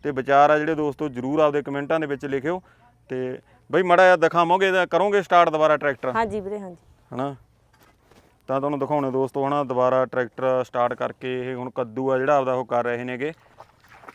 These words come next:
Speaker 1: ਤੇ ਬਾਕੀ ਕੁਛ ਵਾਹਣ ਤਾਂ ਇਹ ਕਹਿੰਦੇ ਅਸੀਂ ਲਾਤਾ, ਝੋਨਾ ਲੱਗ ਰਿਹਾ ਤੇ ਇੱਕ ਕਿੱਲਾ ਰਹਿ ਗਿਆ। ਤੇ ਕੁਛ ਇੱਧਰ ਆ ਇਹਨਾਂ ਦਾ ਆਹ ਪੱਠਿਆਂ ਵਾਲਾ ਇੱਧਰਲੀ ਸਾਈਡ ਸੀਗਾ ਤੇ ਇੱਧਰ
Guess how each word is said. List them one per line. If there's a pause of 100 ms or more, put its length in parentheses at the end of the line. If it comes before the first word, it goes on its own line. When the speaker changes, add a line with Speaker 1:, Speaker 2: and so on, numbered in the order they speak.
(180)
Speaker 1:
ਤੇ
ਬਾਕੀ
ਕੁਛ (200)
ਵਾਹਣ
ਤਾਂ
ਇਹ
ਕਹਿੰਦੇ
ਅਸੀਂ
ਲਾਤਾ,
ਝੋਨਾ
ਲੱਗ
ਰਿਹਾ
ਤੇ
ਇੱਕ
ਕਿੱਲਾ
ਰਹਿ
ਗਿਆ। (500)
ਤੇ
ਕੁਛ
ਇੱਧਰ
ਆ
ਇਹਨਾਂ
ਦਾ
ਆਹ (100)
ਪੱਠਿਆਂ
ਵਾਲਾ
ਇੱਧਰਲੀ
ਸਾਈਡ
ਸੀਗਾ (480)
ਤੇ
ਇੱਧਰ